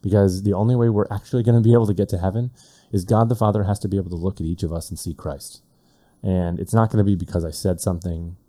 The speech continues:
in a church one time, or because I received baptism alone, um, or because I, I'm gonna do quote unquote, receive Jesus Christ into my heart as my personal Lord and Savior,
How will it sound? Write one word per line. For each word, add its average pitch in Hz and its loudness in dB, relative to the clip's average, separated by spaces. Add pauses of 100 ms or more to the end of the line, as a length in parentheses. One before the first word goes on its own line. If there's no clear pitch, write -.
(180)
in 92 -4
a 80 -6
church - -8
one 87 -6
time, 80 -10 (400)
or 85 -2
because 82 -4
I 85 -6
received 85 -6 (120)
baptism 87 -4
alone, 85 -8 (520)
um, 76 -14
or 90 -2
because 85 -2
I, 80 -8 (1120)
I'm 82 -12
gonna 85 -12
do 85 -10
quote 101 4
unquote, 92 0 (420)
receive 107 0
Jesus 101 -2
Christ 95 0
into 92 -2
my 87 -2
heart 87 -2
as 87 -6
my 87 -4
personal 90 0
Lord 87 2
and 85 -2
Savior, 78 -6